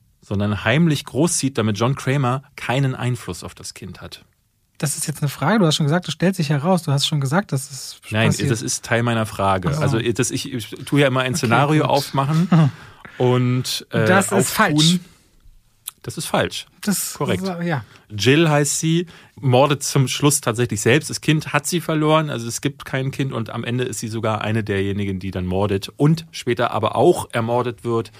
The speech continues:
Speaker 1: von Detective Hoffman, den sie ermorden wollte, der aber aus der Falle sich befreit und dann so ein aufgerissenes Gesicht hat. So, letzte Story-Entwicklung. Die Idee der Jigsaw-Morde kommt John Kramer, als er seinen eigenen Selbstmordversuch überlebt.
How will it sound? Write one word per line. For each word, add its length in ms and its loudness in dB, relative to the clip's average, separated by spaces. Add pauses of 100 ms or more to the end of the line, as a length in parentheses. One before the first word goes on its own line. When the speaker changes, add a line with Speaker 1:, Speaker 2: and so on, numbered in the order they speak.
(260)
Speaker 1:
von 260 0
Detective 540 0
Hoffman, 460 2
den 200 4
sie 160 -2
ermorden 540 0
wollte, 540 2 (600)
der 120 2
aber 140 0
aus 120 -4
der 140 -4
Falle 280 -2
sich 140 -8
befreit 380 -4
und 80 -4
dann 120 -2
so 80 -4
ein 60 -2
aufgerissenes 720 -4
Gesicht 380 -10
hat. 180 -16 (540)
So, 380 4
letzte 460 -2
Story-Entwicklung. 1600 -2
Die 160 -2
Idee 440 2 (460)
der 100 -2
Jigsaw-Morde 840 -2
kommt 440 -6
John 180 -4
Kramer, 500 -4
als 140 -8
er 60 -6
seinen 240 -4
eigenen 440 -2
Selbstmordversuch 1040 -8
überlebt. 600 -12